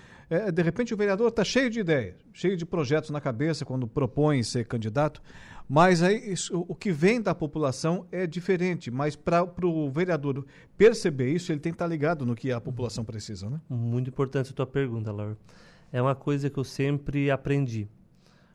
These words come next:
Speaker 2: Muitas vezes eu tenho ideias, né, ideias que eu tive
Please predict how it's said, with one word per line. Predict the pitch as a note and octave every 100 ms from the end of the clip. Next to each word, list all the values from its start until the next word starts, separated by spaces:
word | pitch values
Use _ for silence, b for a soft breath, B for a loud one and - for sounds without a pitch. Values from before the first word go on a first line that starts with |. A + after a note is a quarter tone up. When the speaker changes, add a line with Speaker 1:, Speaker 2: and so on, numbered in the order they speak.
| b
Speaker 2:
Muitas | C3+ D#3 C3
vezes | B2 D3+ C#3+
eu | C3
tenho | C3+ C#3+
ideias, | C3+ A#2 A#2+ D3 C3 - - - -
né, | B2 A2+ B2 C#3
ideias | A#2 A#2+ B2 A2+ -
que | - B2 A#2+
eu | B2+ D#3+ D#3 _ _
tive | - C#3 E3 D#3 B2